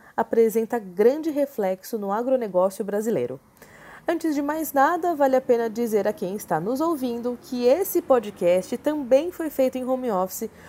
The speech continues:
com entrevistas somente por telefone. Então, a gente não conseguiu gravar com aquela qualidade de estúdio, mas, ainda assim,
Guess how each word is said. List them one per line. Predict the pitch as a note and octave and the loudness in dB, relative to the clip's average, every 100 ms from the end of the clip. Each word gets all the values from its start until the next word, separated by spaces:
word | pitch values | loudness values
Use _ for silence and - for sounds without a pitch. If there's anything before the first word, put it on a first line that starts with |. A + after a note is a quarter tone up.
| - | -10
com | - A#3+ | 2 4
entrevistas | B3+ B3+ A#3+ A3 G#3 A3 G#3 - | 2 0 0 0 -2 -2 -2 -6
somente | - - F#4 E4 D4+ F#4 - | -10 -2 0 0 -2 -4 -6
por | D4 B3 | -4 -2
telefone. | A#3+ G#3 G3+ F#3+ F3 F#3 F#3+ - - | -2 -6 -6 -4 -4 -4 -10 -18 -14
Então, | G#3+ G#3 A3+ B3 C#4 | -8 0 2 2 2
a | |
gente | C#4 D4 D4 E4 | 0 -2 -2 -4
não | E4+ F4+ | -4 -4
conseguiu | F#4 F#4 - D4+ B3+ C#4+ | -2 -2 -2 -2 0 0
gravar | B3 G#3 G3 | 0 0 0
com | G#3+ A3 | 0 -4
aquela | G3 - - A3 B3 A#3+ | -6 -4 0 4 4 2
qualidade | G#3+ F#3+ F#3+ E3 E3 | 0 -2 0 -2 -2
de | - | -4
estúdio, | C4+ - B3 A#3+ C#4+ | -8 -4 -2 -2 -4
mas, | D4 G3 G#3 B3+ | -4 -4 -4 -4
ainda | A#3+ G#3+ F#3+ | -4 -4 -6
assim, | - A#3 D4+ | -6 -8 -8